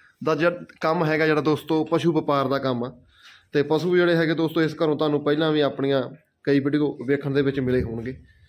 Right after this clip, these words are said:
ਤੇ ਜਿਨ੍ਹਾਂ ਦੇ ਵਿੱਚ ਆਪਾਂ ਲਾਈਵ ਰਿਕਾਰਡਿੰਗ ਜਿਹੜੀਆਂ ਚੁਆਈਆਂ ਵੀ ਦਿਖਾਈਆਂ ਸੀਗੀਆਂ। ਤੇ ਐਨੀਮਲ ਆ ਜਿਹੜੇ ਦੋਸਤੋ, ਦੋ ਸੇਲ ਨੇ ਬਾਈ ਦੇ ਕੋਲ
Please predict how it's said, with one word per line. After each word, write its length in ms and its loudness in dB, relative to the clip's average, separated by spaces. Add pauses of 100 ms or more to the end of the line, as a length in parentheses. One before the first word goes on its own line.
(240)
ਤੇ 200 -2
ਜਿਨ੍ਹਾਂ 280 0
ਦੇ 80 2
ਵਿੱਚ 220 -2
ਆਪਾਂ 240 -4
ਲਾਈਵ 320 -2
ਰਿਕਾਰਡਿੰਗ 380 -4
ਜਿਹੜੀਆਂ 240 -2
ਚੁਆਈਆਂ 380 -4
ਵੀ 80 -2
ਦਿਖਾਈਆਂ 380 -8
ਸੀਗੀਆਂ। 340 -8 (840)
ਤੇ 460 -6 (400)
ਐਨੀਮਲ 360 2
ਆ 60 2
ਜਿਹੜੇ 240 0
ਦੋਸਤੋ, 360 0
ਦੋ 280 2
ਸੇਲ 260 0
ਨੇ 100 -4
ਬਾਈ 220 -6
ਦੇ 100 -10
ਕੋਲ 260 -10